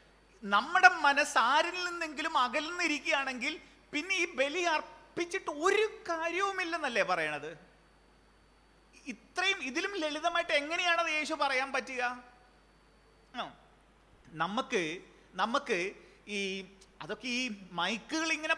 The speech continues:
പറഞ്ഞു, പറഞ്ഞു ഉണ്ടാക്കിയെടുത്തതാണ്. സുവിശേഷത്തിൽ അതിന് കാര്യമായിട്ട് ഒരു പ്രസക്തിയില്ല കേട്ടോ. നമുക്ക് ഈ വിശുദ്ധ കുർബാന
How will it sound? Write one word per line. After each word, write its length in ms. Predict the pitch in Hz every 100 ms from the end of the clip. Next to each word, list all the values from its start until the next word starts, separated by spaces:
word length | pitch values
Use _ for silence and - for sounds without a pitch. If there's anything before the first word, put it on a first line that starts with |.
| 294
പറഞ്ഞു, 220 | 277 311 320
പറഞ്ഞു 200 | 311 320
ഉണ്ടാക്കിയെടുത്തതാണ്. 680 | 262 269 285 330 302 320 277 -
സുവിശേഷത്തിൽ 500 | 202 202 285 330 339
അതിന് 140 | 339 339
കാര്യമായിട്ട് 360 | 320 311 320 320 - -
ഒരു 100 | 277 370
പ്രസക്തിയില്ല 540 | 370 349 269 320 240 214
കേട്ടോ. 220 | 208 147 139 - - - - - 269
നമുക്ക് 400 | 302 330 311 302 294 285 277 - 277
ഈ 20 | 262 254 - 214
വിശുദ്ധ 200 | 247 311
കുർബാന 300 | 302 285 294